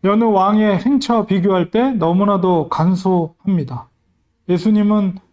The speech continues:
나귀, 특별히 나귀의 새끼를 타고 예루살렘으로 들어오셨습니다.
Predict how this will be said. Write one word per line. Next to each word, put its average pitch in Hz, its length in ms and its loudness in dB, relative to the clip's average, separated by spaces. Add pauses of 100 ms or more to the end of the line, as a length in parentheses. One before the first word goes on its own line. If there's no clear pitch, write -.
(120)
나귀, 180 580 0
특별히 208 500 0
나귀의 196 560 2
새끼를 226 540 -2
타고 220 580 -2 (300)
예루살렘으로 180 880 0
들어오셨습니다. 143 920 -4